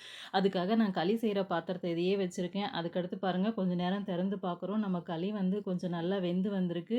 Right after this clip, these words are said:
அதுக்கடுத்து ஒரு களி கிண்டுறதுக்காக ஒரு கோல் வச்சிருக்கேங்க. அந்த கோல்லையே பாருங்க, இது போல நம்ம கிண்டி எடுத்துடலாம். நம்ம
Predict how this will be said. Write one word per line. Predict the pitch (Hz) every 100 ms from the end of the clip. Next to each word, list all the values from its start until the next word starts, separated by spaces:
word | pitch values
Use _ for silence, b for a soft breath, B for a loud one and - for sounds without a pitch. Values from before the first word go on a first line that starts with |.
| 262
அதுக்கடுத்து | 160 165 185 175 240
ஒரு | 208 196 233 B B B B
களி | 190 214 294
கிண்டுறதுக்காக | 233 220 202 185 185 180 214
ஒரு | 185 180
கோல் | 190 226
வச்சிருக்கேங்க. | 214 190 180 185 170 185
அந்த | 196 175 175
கோல்லையே | 180 190 196 190 226
பாருங்க, | 190 170 175 208
இது | 165 170
போல | 165 185 208
நம்ம | 202 185
கிண்டி | 165 170 175 190
எடுத்துடலாம். | 175 165 170 165 185 254 - B B B
நம்ம | 190 180 175